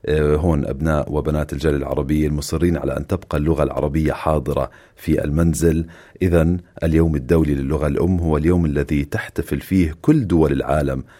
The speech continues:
بلغاتها الأم في إطار تعزيز الوعي بالتنوع الثقافي واللغوي وتعدد اللغات.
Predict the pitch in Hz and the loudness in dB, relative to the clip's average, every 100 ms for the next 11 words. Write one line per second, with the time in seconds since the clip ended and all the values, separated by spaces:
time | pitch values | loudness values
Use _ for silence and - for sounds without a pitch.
0 | - 82 78 71 78 - 69 67 87 92 | -8 -2 0 2 0 -2 -4 0 2 2
1 | 98 - - - 73 - 78 76 - 67 | 0 -6 -20 -4 -4 0 0 0 -2 -2
2 | 82 71 71 76 78 80 - 69 73 71 | -2 0 0 2 2 0 -2 -4 -2 -4
3 | - - 69 87 90 87 92 85 65 62 | -4 -8 -2 2 2 0 0 0 0 0
4 | 78 85 82 95 95 64 - 62 71 82 | 2 4 4 4 2 0 -4 -4 -2 0
5 | 95 107 113 98 | 2 2 0 -4